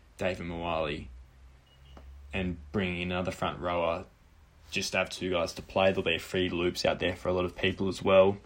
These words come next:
But you definitely can't sell Haas. I don't think anyone out there will be considering that. You've just gotta do whatever you can to put seventeen out there this week and possibly use that free loop to your advantage.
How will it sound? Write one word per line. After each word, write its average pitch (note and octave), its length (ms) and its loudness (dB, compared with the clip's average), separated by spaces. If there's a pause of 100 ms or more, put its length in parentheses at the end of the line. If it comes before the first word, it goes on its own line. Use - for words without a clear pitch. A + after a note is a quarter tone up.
(920)
But - 160 -4
you G#2 60 0
definitely F#2+ 340 -2
can't F#2+ 320 -4
sell F#2+ 220 2
Haas. F#2 340 2
I F#2 40 -4
don't F2+ 140 -4
think F#2 160 -10
anyone E2+ 300 -10
out E2+ 220 -8
there E2 120 -10
will E2+ 160 -8
be E2 140 -6
considering F#2 560 -6
that. F2+ 240 -2 (160)
You've - 180 -12
just - 160 -10
gotta E2 240 -4 (320)
do F#2 180 -4
whatever F2+ 260 -4
you F2 100 -4
can F2 360 -4
to F2 400 0 (1300)
put - 180 -4
seventeen F#2 460 -2
out E2+ 160 -2
there F2 80 -4
this F2 240 -2
week E2+ 220 -4
and F2+ 80 -6
possibly - 340 -4
use D#2 200 -8
that D#2 160 -6
free E2 180 -8
loop D2+ 220 -6
to E2+ 100 -8
your - 60 -8
advantage. E2+ 500 -8